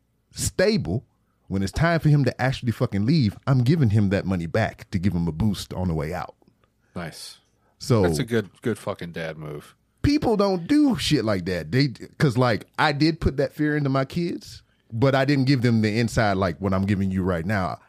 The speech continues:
Speaker 1: I was
Speaker 2: The
Speaker 1: like, "Hey,
Speaker 2: exit
Speaker 1: man."
Speaker 2: strategy. Yeah,
Speaker 1: I was like, "Hey,
Speaker 2: just
Speaker 1: when you graduate, you getting the fuck out. You better go join the military. You better find a job. You better go to college. You better do something." I put that fear into them.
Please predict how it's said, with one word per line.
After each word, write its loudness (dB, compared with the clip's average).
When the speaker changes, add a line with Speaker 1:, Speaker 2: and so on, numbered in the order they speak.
Speaker 1:
I 0
was 2
Speaker 2:
The 2
Speaker 1:
like, 4
"Hey, 0
Speaker 2:
exit 2
Speaker 1:
man." 4
Speaker 2:
strategy. -4
Yeah, -4
Speaker 1:
I 4
was 2
like, 2
"Hey, 2
Speaker 2:
just 2
Speaker 1:
when 2
you 4
graduate, 2
you 2
getting -2
the -4
fuck -6
out. 0
You 4
better 0
go -2
join 2
the -2
military. 2
You 2
better -4
find -6
a -6
job. 0
You -2
better -2
go -4
to -6
college. 0
You 2
better 2
do 2
something." 0
I 2
put 0
that -2
fear 0
into 2
them. -2